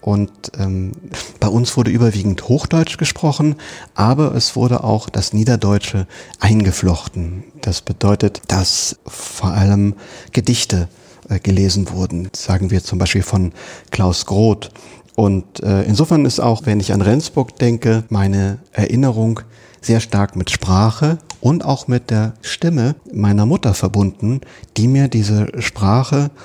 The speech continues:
und die Kultur eigentlich in allem, was sie war, nahegebracht hat. Ansonsten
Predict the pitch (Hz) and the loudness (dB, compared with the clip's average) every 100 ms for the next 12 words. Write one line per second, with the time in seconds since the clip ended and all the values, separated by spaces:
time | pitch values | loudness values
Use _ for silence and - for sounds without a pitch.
0 | - - _ 113 - 95 - 87 - 127 | -20 -20 _ -2 0 -4 -2 -2 -2 0
1 | 131 131 131 - 107 120 - 95 98 113 | 2 2 0 0 0 2 0 -2 2 2
2 | 131 117 107 - 104 104 - 90 87 98 | 2 0 -4 -6 -2 0 0 -2 0 0
3 | 110 131 131 - 92 107 117 92 - - | 0 -2 -6 -2 2 4 4 2 -2 -6
4 | 90 - 95 - - - - - - - | -8 -6 -8 -8 -14 -20 -20 -20 -20 -10
5 | - 123 127 151 - - 135 139 | -2 0 2 0 -2 -2 -2 -2